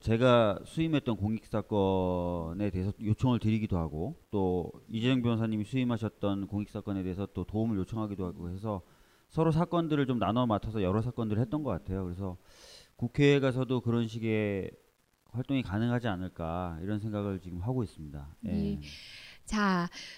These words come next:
Speaker 2: 그러면 이제 기승전결이 있어야 되잖아요. 그 박주민 변호사님은 뭐 여러 방송을 통해서도 말씀을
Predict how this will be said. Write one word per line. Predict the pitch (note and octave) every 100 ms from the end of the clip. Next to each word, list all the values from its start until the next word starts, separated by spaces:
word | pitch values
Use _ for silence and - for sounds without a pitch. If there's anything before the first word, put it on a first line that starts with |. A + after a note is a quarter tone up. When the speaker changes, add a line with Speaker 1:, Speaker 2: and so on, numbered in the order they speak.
| -
Speaker 2:
그러면 | - C4 D4+ D4 A#3
이제 | A3+
기승전결이 | G#3+ C4+ G4+ G#4 G4 E4 D4+ D4 C#4+
있어야 | F3+ - F#3 F3
되잖아요. | E3+ E3 E3+ E3+ A3+ G#3 D3+ - - -
그 | G#3+ G#3 G#3 G3+
박주민 | - A3 F4+ F#4+ F4+
변호사님은 | D4+ D4 D4 C4+ B3+ B3 B3+ B3+ A#3+ F#3
뭐 | F#3+ F#3
여러 | A3+
방송을 | B3+ G3+ C#4 D4+
통해서도 | D4 C#4+ C4+ A#3+
말씀을 | G3+ F3+ G#3+ G#3+ G#3+ G#3+ G#3+ G#3